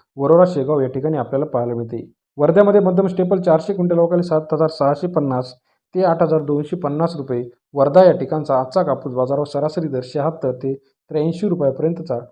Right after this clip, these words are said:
कापूस बाजारभावाचे अपडेट रेट आहे. त्यानंतर महाराष्ट्रात इतर महत्त्वाच्या ठिकाणांमध्ये बघितलं आपण, तर वर्धामध्ये बाजारभाव मोठ्या प्रमाणात स्थिर आहे, शहात्तर ते ब्याऐंशी पॉइंट पाच रुपये. महाराष्ट्रातील महत्त्वाच्या कापूस मार्केटसाठी चॅनलला लाईक, सबस्क्राईब, शेअर करा. इतर महत्त्वाच्या ठिकाणांमध्ये आपण जर बघितलं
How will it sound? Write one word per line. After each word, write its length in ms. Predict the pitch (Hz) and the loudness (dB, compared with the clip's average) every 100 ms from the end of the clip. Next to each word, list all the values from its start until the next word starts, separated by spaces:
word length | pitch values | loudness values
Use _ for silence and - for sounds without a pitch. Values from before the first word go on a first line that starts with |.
| _ _ | _ _
कापूस 320 | - 139 196 170 | -2 0 0 2
बाजारभावाचे 520 | 131 131 127 131 - | 0 0 -2 0 -2
अपडेट 400 | 123 127 127 127 | -2 -4 -6 -6
रेट 180 | 123 123 | -4 -2
आहे. 180 | 113 113 - _ - | -4 -6 -14 _ -6
त्यानंतर 320 | 127 127 131 | -6 -4 -4
महाराष्ट्रात 420 | 127 123 - 143 | -4 -4 -6 -6
इतर 260 | 139 160 151 | -6 -4 -4
महत्त्वाच्या 400 | 139 147 151 156 | -4 -4 -4 -4
ठिकाणांमध्ये 560 | 139 151 151 156 156 | -4 -4 -2 -2 -2
बघितलं 360 | 156 175 175 143 | -2 -2 0 0
आपण, 260 | 139 139 | 0 -4
तर 380 | 127 - _ - | -6 -14 _ 0
वर्धामध्ये 540 | 175 170 180 208 160 143 | 4 4 6 4 4 0
बाजारभाव 480 | 135 139 180 151 135 | 2 2 4 2 0
मोठ्या 260 | 135 175 | -2 -2
प्रमाणात 300 | 180 135 143 | -2 -2 -4
स्थिर 300 | 139 - 196 | -8 -6 0
आहे, 140 | 175 175 | 2 0
शहात्तर 520 | - 156 180 180 151 | -2 -2 -2 -2 -2
ते 180 | 131 131 135 _ - | -2 -8 -10 _ -4
ब्याऐंशी 320 | 139 156 156 175 | 0 0 -2 0
पॉइंट 200 | 147 156 | 0 2
पाच 200 | 143 139 | 0 0
रुपये. 160 | 127 | 0
महाराष्ट्रातील 420 | 123 123 117 131 139 | 0 -2 -2 -4 -2
महत्त्वाच्या 420 | 135 127 143 151 | -2 0 -2 0
कापूस 300 | 135 127 139 | 0 0 -2
मार्केटसाठी 460 | 139 135 151 147 147 | -2 0 0 -2 0
चॅनलला 340 | 143 151 151 156 - - - | 0 4 4 4 0 -8 2
लाईक, 180 | 160 180 | 4 4
सबस्क्राईब, 340 | 170 - 160 | 0 4 4
शेअर 200 | 160 160 | 6 6
करा. 140 | 165 160 | 6 4
इतर 220 | 156 190 | 4 4
महत्त्वाच्या 400 | 175 160 160 160 | 6 4 4 2
ठिकाणांमध्ये 480 | 151 151 147 147 147 | 2 2 2 2 2
आपण 220 | 135 147 | 0 0
जर 100 | 143 | 0
बघितलं 360 | 143 165 160 | 2 2 2